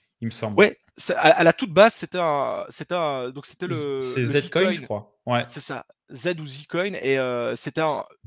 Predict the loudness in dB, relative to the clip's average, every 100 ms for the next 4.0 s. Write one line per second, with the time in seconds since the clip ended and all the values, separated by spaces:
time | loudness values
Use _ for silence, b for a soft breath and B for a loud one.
0 | -20 _ _ _ -20 -14 -14 -4 -4 -4
1 | -6 -6 -2 -4 -2 -2 -2 -4 -6 -2
2 | 0 0 -2 -2 -4 -2 -4 -4 -6 -6
3 | -8 -6 -6 -6 -8 -14 -6 -6 -6